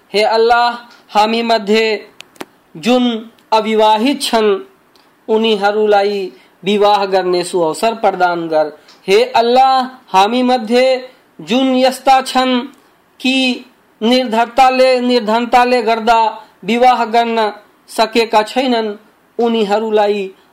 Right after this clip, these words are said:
आफ्नो उदार अनुग्रहले सम्मानित गर। र हे हाम्रो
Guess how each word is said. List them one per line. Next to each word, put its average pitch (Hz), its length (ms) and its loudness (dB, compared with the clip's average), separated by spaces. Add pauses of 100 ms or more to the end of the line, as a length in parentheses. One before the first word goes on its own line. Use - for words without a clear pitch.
(120)
आफ्नो 208 360 2
उदार 196 760 0 (160)
अनुग्रहले 185 800 -2 (1500)
सम्मानित 196 680 -2
गर। 233 240 2 (640)
र 226 240 2
हे 247 280 0
हाम्रो 247 680 0